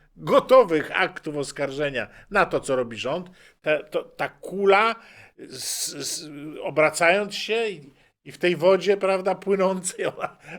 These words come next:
ona jest coraz większa. Co to oznacza? Że jeśli, e, jeszcze w czasie wyborów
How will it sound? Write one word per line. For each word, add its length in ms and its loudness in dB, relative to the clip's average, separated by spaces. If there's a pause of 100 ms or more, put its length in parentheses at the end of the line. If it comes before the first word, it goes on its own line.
ona 180 0
jest 180 0
coraz 280 4
większa. 640 -2 (540)
Co 180 0
to 180 0
oznacza? 680 0 (320)
Że 200 -2
jeśli, 640 -2 (320)
e, 60 -10 (1000)
jeszcze 560 0
w 120 -14
czasie 320 -2
wyborów 680 -2